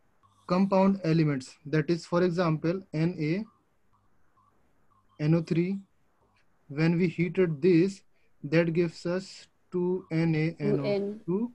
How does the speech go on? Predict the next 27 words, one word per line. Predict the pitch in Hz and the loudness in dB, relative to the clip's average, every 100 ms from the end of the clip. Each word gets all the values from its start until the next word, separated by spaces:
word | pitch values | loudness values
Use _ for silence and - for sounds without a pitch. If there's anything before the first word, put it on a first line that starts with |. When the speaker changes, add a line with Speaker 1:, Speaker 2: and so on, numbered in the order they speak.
| _ _ - | _ _ -16
Speaker 2:
हम्म। | 185 180 _ _ _ _ _ _ _ _ _ _ _ _ _ - | -14 -16 _ _ _ _ _ _ _ _ _ _ _ _ _ -4
Speaker 1:
प्लस | 185 185 190 - _ _ | 2 2 2 -4 _ _
ओ | 170 165 | 0 0
two। | - 139 117 _ _ - | 0 -6 -8 _ _ -8
Now | 147 135 117 | -6 -4 0
this | 196 226 | 0 0
is | 196 190 | -2 0
elements | 170 202 190 190 240 - - _ _ _ - - | 4 6 6 6 2 0 -12 _ _ _ -20 -6
and | 156 156 | -2 0
this | 165 185 | 0 -2
is | 170 - | -6 -4
compounds। | 147 139 131 127 127 123 _ _ _ _ _ _ - | -2 -2 -4 -4 -6 -10 _ _ _ _ _ _ -4
समझ | 175 185 | -2 0
में | 202 | 0
आया | 202 | 0
बेटा? | 196 214 262 _ _ _ _ _ - - 240 | -2 -6 -10 _ _ _ _ _ -20 -12 -10
इस | 247 - | -8 -6
तरीके | 214 214 226 | -6 -6 -6
से | 247 277 262 | -4 -4 -4
इसमें | 196 - 208 196 | -8 -6 -4 -4
decomposition | 196 185 170 170 160 170 | -4 -4 -4 -6 -6 -6
होता | 135 143 | -6 -6
है। | 143 - 151 131 | -8 -12 -20 -10
जरूरी | 170 160 175 240 | -6 -2 -2 0
नहीं | 233 233 | 0 0
है | |
कि | 240 | -2